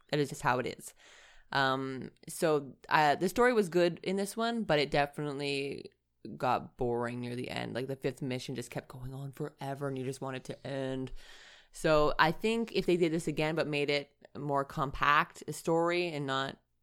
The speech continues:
just try to shove too many twists and turns and make you run over the city to do stuff, it would be much better.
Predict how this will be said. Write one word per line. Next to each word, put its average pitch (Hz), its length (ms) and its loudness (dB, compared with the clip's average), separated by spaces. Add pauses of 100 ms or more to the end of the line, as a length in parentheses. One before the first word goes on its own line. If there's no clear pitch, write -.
(240)
just - 220 -6
try 143 180 -2
to 127 80 -4
shove 139 420 -2 (200)
too - 180 -12
many 131 120 -4
twists - 280 -8
and 123 80 -6
turns 131 240 -4
and 143 60 -2
make 131 140 -6
you 127 60 -2
run 131 120 -2
over 135 180 -2
the 117 100 -2
city 135 380 -6
to 120 120 -4
do - 220 -6
stuff, 160 220 -4
it - 440 -10
would 143 80 2
be 143 100 2
much 139 300 0
better. 190 400 2